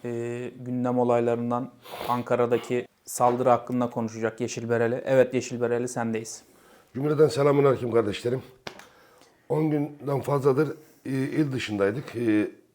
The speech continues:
Speaker 2: sınır illerimizdeydik orada. Buradan sınır ilimiz Urfa, Siverek, Ceylanpınar, Akçakale, Harran, Haliliye, bütün oradaki kardeşlerimize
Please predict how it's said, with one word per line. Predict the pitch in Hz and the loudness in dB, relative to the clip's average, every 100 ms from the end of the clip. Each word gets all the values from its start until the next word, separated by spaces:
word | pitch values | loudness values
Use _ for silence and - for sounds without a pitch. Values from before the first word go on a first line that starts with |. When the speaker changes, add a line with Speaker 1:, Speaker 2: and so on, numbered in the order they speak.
| - | -20
Speaker 2:
sınır | - 135 139 120 | -10 -4 -2 -2
illerimizdeydik | - 120 120 117 107 98 104 95 | -4 2 2 2 -2 -2 -4 -4
orada. | 104 98 127 113 _ 95 | -6 -4 -8 -12 _ -6
Buradan | 127 139 151 151 - | -2 4 4 2 -6
sınır | - 135 151 127 - | -6 0 0 0 -4
ilimiz | 120 131 139 - - - - | -2 0 -2 -6 -14 -20 -16
Urfa, | 131 120 - 127 110 - _ _ _ _ _ _ | -10 -8 -2 0 -2 -8 _ _ _ _ _ _
Siverek, | - 113 127 117 - - _ _ _ - | -4 0 2 0 -4 -18 _ _ _ -8
Ceylanpınar, | 107 117 123 117 120 117 85 - | -4 0 0 -2 -4 -4 -4 -8
Akçakale, | 101 - 135 123 120 101 | -4 -4 -4 -4 -2 -4
Harran, | - 120 127 123 87 - | -4 -4 2 2 2 -2
Haliliye, | 104 123 123 110 98 131 | -2 0 2 0 -2 -4
bütün | 160 143 | -2 0
oradaki | 127 123 113 | 2 0 -2
kardeşlerimize | 110 127 131 - 123 113 104 | 0 2 2 0 0 0 -2